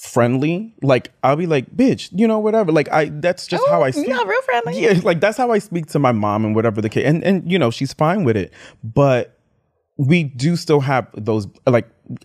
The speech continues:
Speaker 1: I definitely have to set boundaries with her because I'm like, "Girl, you can't be saying that loose stuff around me. Like, we gonna have issues here." <laughs>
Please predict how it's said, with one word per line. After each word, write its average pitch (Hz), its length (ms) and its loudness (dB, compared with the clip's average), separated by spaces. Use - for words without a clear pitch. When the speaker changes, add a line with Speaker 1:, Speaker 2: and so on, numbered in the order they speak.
Speaker 1:
I 147 120 4
definitely 117 380 -2
have - 120 -2
to - 40 -20
set 90 220 -6
boundaries 87 340 -6
with 90 100 -6
her 92 120 -6
because 85 340 -4
I'm 113 140 -2
like, 90 240 -4
"Girl, 110 580 -2
you 110 140 -6
can't - 220 -4
be 101 100 -2
saying 104 360 -2
that 95 200 -2
loose 98 220 -2
stuff - 440 -4
around 87 420 -4
me. 90 160 -2
Like, 85 340 -6
we - 240 -4
gonna 113 160 0
have - 260 -6
issues 98 540 -4
here." 78 220 -2
<laughs> - 220 -2